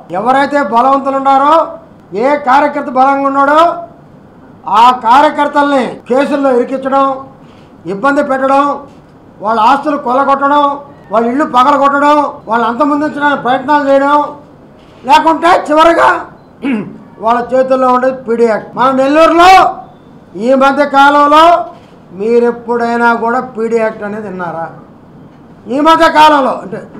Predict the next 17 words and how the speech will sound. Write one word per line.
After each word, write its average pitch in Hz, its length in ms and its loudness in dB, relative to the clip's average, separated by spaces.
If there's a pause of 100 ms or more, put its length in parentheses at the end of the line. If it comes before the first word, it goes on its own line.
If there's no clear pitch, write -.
(240)
దాదాపు 262 400 2
మీరు 262 240 0
వచ్చి 254 440 -2 (400)
మీకు 233 220 -4
తెలుసుకొని 254 500 -2
రాజకీయాలు 240 440 -2
దాదాపు 240 360 -2
ఒక 226 100 -10
పదిహేను 220 280 -4
ఏళ్ళే 226 220 -4
ఉంటుంది. 165 220 -12 (640)
పదిహేను 277 400 2
ఏళ్లలో 302 640 2 (800)
చంద్రబాబు 220 500 2
నాయుడు 294 240 2
గారు 277 160 -2
నెల్లూరులో 277 580 -2